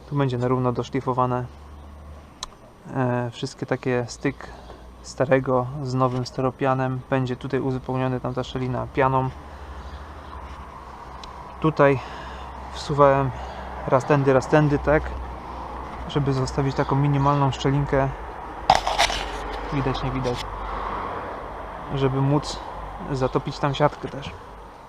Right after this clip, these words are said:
Wciągnę sobie tam siatkę i ładnie w jednym kawałku to zatopię. Później to okleję i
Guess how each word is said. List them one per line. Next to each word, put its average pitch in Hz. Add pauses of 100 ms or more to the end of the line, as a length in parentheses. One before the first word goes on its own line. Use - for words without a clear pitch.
(520)
Wciągnę 135
sobie 123
tam 127
siatkę 135
i 131
ładnie 131
w 127
jednym 131
kawałku 123
to 123 (240)
zatopię. 123 (1900)
Później 131
to -
okleję 135
i 127